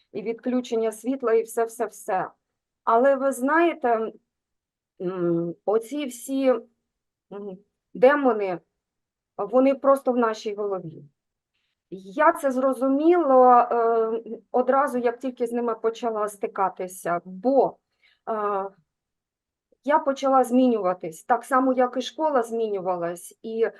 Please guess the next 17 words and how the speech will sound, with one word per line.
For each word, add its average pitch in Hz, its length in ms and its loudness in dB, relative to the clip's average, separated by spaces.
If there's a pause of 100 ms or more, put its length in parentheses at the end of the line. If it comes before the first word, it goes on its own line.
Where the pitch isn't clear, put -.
(180)
підлаштовувалась 269 960 0
під 254 200 -12
кожного 233 520 0
з 226 100 -8
нас, 247 240 -2
щоб - 280 -8
нас 240 240 2
довести 233 460 0
до 220 120 0
кінцевої 220 640 -4
нашої 196 420 -6
мети. 190 420 -10 (100)
Мене 254 320 2
підтримувала 254 880 2
моя 240 360 0
баді, 226 600 -2
е, 208 300 -8